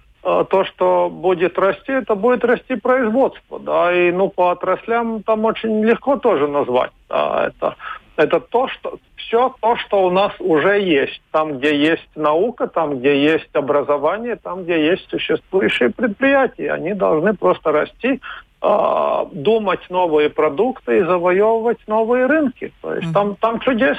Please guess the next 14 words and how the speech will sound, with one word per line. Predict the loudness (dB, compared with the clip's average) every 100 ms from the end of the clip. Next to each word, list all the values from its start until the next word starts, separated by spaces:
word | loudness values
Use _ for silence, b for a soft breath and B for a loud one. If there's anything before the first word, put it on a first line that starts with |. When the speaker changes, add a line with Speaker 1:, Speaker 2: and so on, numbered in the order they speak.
| -2
Speaker 1:
нет, | -2 -2 -4
я | -6 -6 -6
говорю, | -2 0 2 0 2
производство. | 2 2 2 0 -2 -2 -2
И, | 2 2
и, | 2 -2
и | -8
при | -6 -2 -2
производстве | 0 0 0 -2 -4 -4 -4
я |
понимаю | -2 -4 0 0 0
тоже | 2 2 2 0
информационные | -4 -6 -6 -2 -2 -2 -6 -10
технологии. | -8 -2 0 -2 -4